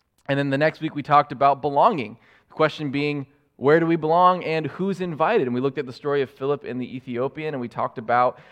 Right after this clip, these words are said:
how God, the, the gospel reaches not just out to everyone, but to anyone. And today, we're closing in with this question.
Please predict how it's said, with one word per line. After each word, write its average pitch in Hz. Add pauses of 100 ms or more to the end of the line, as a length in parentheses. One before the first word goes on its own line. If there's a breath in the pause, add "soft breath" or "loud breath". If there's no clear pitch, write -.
how 127
God, 131
the, 123
the 117
gospel 143
reaches 139
not 139
just 139
out 127
to -
everyone, 123
but 117
to 110 (140)
anyone. 113 (680 soft breath)
And 139
today, 156
we're 147
closing 160
in 156
with 131
this 156
question. 107